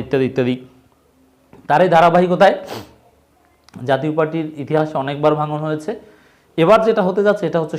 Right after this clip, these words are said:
সর্বশেষ ভাঙন। তো ভাঙার জন্য তো একটা অস্তিত্ব থাকতে হয়, অস্তিত্ব না থাকলে সে জিনিসটা তো আর ভাঙতে পারে না। তো জাতীয় পার্টি এবার ভাঙার পর পরবর্তীতে ভাঙার জন্য যে ধরনের অস্তিত্ব থাকা দরকার, সে তাই থাকবে না, একেবারে নিঃশেষ হয়ে যাবে। যেমন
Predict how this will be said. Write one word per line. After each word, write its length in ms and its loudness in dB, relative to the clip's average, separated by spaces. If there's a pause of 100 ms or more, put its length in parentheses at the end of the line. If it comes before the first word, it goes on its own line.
সর্বশেষ 480 0
ভাঙন। 220 -10 (600)
তো 40 0 (120)
ভাঙার 400 2
জন্য 160 2 (100)
তো 100 4
একটা 200 0
অস্তিত্ব 280 -6 (100)
থাকতে 220 -8
হয়, 140 -4
অস্তিত্ব 260 -8 (100)
না 120 2
থাকলে 260 -2
সে 120 -6
জিনিসটা 300 -6
তো 60 0
আর 120 -4
ভাঙতে 280 -6
পারে 200 -4
না। 60 -18 (540)
তো 60 -6 (100)
জাতীয় 340 2
পার্টি 220 2 (240)
এবার 180 6 (100)
ভাঙার 340 2
পর 160 4 (280)
পরবর্তীতে 600 2 (580)
ভাঙার 340 4 (100)
জন্য 160 6 (140)
যে 120 4
ধরনের 240 0
অস্তিত্ব 260 -6 (100)
থাকা 240 0
দরকার, 280 -2
সে 100 0 (120)
তাই 220 6
থাকবে 280 -6
না, 40 -16 (580)
একেবারে 360 4
নিঃশেষ 380 2
হয়ে 180 0
যাবে। 160 -4 (600)
যেমন 200 2